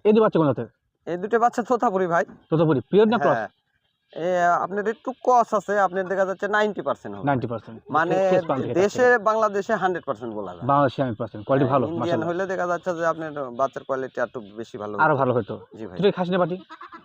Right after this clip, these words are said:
Speaker 2: দুটোই আপনার মনে করেন একটা পাঠা, একটা পাঠি ভাই।
Speaker 1: পাঠা পাঠি। কোনটা পাঠা?
Speaker 2: সাদা, সাদাটা যেটা মনে করেন সাদা, এটা মনে করেন পাঠার
Speaker 1: পাঠা,
Speaker 2: বাচ্চা।
Speaker 1: আচ্ছা।
Speaker 2: আর এই লালটা আপনার পাটির বাচ্চা।
Speaker 1: পাঠি, আচ্ছা,
Speaker 2: জি
Speaker 1: আচ্ছা।
Speaker 2: ভাই।
Speaker 1: মোটামুটি এগুলোর বয়স কেমন চলে?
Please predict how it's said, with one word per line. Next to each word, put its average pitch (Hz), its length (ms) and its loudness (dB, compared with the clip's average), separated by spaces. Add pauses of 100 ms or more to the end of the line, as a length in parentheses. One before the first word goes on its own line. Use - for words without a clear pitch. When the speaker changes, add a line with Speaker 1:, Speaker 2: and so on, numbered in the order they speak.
(200)
Speaker 2:
দুটোই 196 280 -2
আপনার 202 340 2
মনে 208 200 0
করেন 208 180 0
একটা 202 260 0
পাঠা, 185 260 -2
একটা 190 180 -2
পাঠি 123 280 -6
ভাই। 92 240 -16
Speaker 1:
পাঠা 143 180 0
পাঠি। 117 160 -2
কোনটা 185 220 2
পাঠা? 180 180 2
Speaker 2:
সাদা, 180 140 6
সাদাটা 185 560 0
যেটা 180 240 0 (100)
মনে 165 200 -6
করেন 165 200 -4
সাদা, 165 420 0
এটা 160 140 -8 (280)
মনে 131 140 -6
করেন 131 140 -6
পাঠার 139 300 -6
Speaker 1:
পাঠা, 151 220 -2
Speaker 2:
বাচ্চা। 214 60 0
Speaker 1:
আচ্ছা। 110 200 -10 (460)
Speaker 2:
আর 127 140 2
এই 143 220 -2 (140)
লালটা 135 380 0
আপনার 117 200 -4
পাটির 120 300 -6
বাচ্চা। 92 240 -14
Speaker 1:
পাঠি, 123 220 0
আচ্ছা, - 300 -12
Speaker 2:
জি 120 100 -6
Speaker 1:
আচ্ছা। 107 160 -6
Speaker 2:
ভাই। 117 100 -8
Speaker 1:
মোটামুটি 185 300 0
এগুলোর 185 240 2
বয়স 160 140 2
কেমন 127 140 0
চলে? 104 180 -14